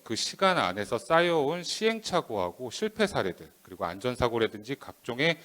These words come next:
인사이트들을 개인이 축적하고 그 개인의 경험들이 쌓여서 산업이 발전했다라고 뜻하는 경험이라고 생각을 합니다. 근데 제가 십 몇 년간 했던 건설 쪽의 일을 그만두고 아이티로 넘어왔을 때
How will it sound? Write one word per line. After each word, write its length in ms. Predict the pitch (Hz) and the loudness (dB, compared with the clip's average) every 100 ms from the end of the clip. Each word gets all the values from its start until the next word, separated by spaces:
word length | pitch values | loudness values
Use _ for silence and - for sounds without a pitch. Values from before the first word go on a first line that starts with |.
| - - - - | -20 -20 -16 -4
인사이트들을 960 | 123 147 196 196 190 156 156 185 196 | 0 8 8 8 2 0 4 4 4
개인이 440 | - 220 175 185 | 4 4 4 0
축적하고 760 | 170 - - 143 107 95 127 185 - | -8 -8 -6 -4 -4 -4 -4 -6 -4
그 120 | 131 | -4
개인의 540 | - 101 123 147 156 | 0 2 2 2 -2
경험들이 520 | 135 101 110 117 117 107 | -4 -4 -4 -4 -2 0
쌓여서 600 | 156 165 151 - 180 185 - - | 2 4 4 2 0 0 -14 -12
산업이 440 | - 175 190 180 | 0 4 4 4
발전했다라고 840 | 165 92 - 143 147 147 139 123 127 | 2 -2 0 2 2 2 2 2 -4
뜻하는 600 | - - 143 131 175 196 - - _ _ _ | -10 -12 -6 -4 -4 -6 -12 -20 _ _ _
경험이라고 680 | - 110 131 135 107 95 98 | -4 4 6 6 4 2 0
생각을 400 | 139 139 120 107 | -6 -2 -4 -4
합니다. 320 | 143 110 78 - _ _ _ - - - _ | -8 -12 -16 -20 _ _ _ -20 -20 -20 _
근데 220 | 151 165 | 4 8
제가 580 | 170 135 156 143 87 - - - _ _ _ - | 10 10 12 10 8 2 -18 -20 _ _ _ -6
십 180 | - | 0
몇 140 | 214 175 | 6 6
년간 340 | 165 147 147 143 | 6 8 8 6
했던 380 | 160 - 156 | 0 2 2
건설 460 | 127 117 131 131 123 | 4 4 8 8 6
쪽의 320 | 135 127 123 | 2 4 6
일을 240 | 98 110 104 | 6 2 0
그만두고 580 | 101 104 87 92 151 113 | -2 -4 -4 -6 -4 2
아이티로 460 | 95 135 - 175 | 4 4 2 0
넘어왔을 500 | 156 101 98 90 - | 2 0 0 0 -4
때 260 | - 120 95 | -8 -8 -8